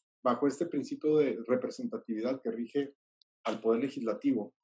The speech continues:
eh, tengamos legisladores que no tienen, pues, ni siquiera el interés de documentarse de, de qué atribuciones tiene un legislador, ¿no? ¿Cuáles son sus limitaciones? ¿Cuál es su alcance? ¿En qué normatividad está regulada su actividad?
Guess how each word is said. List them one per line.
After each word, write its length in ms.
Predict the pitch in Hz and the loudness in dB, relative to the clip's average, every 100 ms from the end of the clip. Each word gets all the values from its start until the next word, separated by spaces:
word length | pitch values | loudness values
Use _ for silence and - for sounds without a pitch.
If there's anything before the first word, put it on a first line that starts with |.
| _ _ _ _ - | _ _ _ _ -8
eh, 160 | 113 - | -8 -2
tengamos 400 | 117 123 143 151 | 0 2 2 0
legisladores 580 | - 117 117 127 135 | -2 0 2 2 -2
que 120 | - 117 | -4 -2
no 240 | 117 117 | -2 -2
tienen, 460 | 135 131 131 139 - _ _ _ _ _ _ _ _ _ _ _ | -4 0 0 0 -6 _ _ _ _ _ _ _ _ _ _ _
pues, 100 | 135 | 6
ni 100 | 139 | 6
siquiera 300 | 151 147 175 | 4 2 4
el 80 | 208 | 4
interés 460 | 180 135 143 165 | 2 4 4 4
de 80 | 143 | 2
documentarse 760 | 127 113 117 110 127 131 139 143 | 0 2 0 2 0 0 0 0
de, 300 | 139 117 - _ _ _ _ _ _ _ _ _ | 0 -4 -10 _ _ _ _ _ _ _ _ _
de 240 | 107 101 - _ | -10 -8 -10 _
qué 160 | 139 151 | 4 4
atribuciones 720 | 151 143 117 110 127 135 - | 4 0 0 0 0 0 -2
tiene 380 | 131 127 131 127 | -2 -2 -2 0
un 180 | 123 120 | 0 -2
legislador, 640 | - 120 104 104 104 - | -4 -6 -2 0 -2 -6
¿no? 100 | _ _ _ _ _ _ | _ _ _ _ _ _
¿Cuáles 200 | 127 131 | 0 0
son 120 | 143 | -2
sus 140 | 131 135 | -6 0
limitaciones? 640 | 120 107 98 135 127 110 | 0 0 -4 -2 -2 0
¿Cuál 160 | 117 120 | -2 -2
es 80 | |
su 60 | 127 | -4
alcance? 580 | 123 - 127 123 110 95 _ _ _ _ _ | -6 -2 -2 -2 -6 -10 _ _ _ _ _
¿En 200 | 113 107 - | -6 -6 -2
qué 460 | 123 135 139 131 | 0 2 4 4
normatividad 540 | 117 110 113 - 113 117 | 2 2 0 0 0 0
está 180 | - | -2
regulada 480 | 123 127 117 113 127 | -2 0 0 2 0
su 100 | 117 | -2
actividad? 600 | 113 104 101 104 123 120 | -6 -6 -6 -2 -2 -2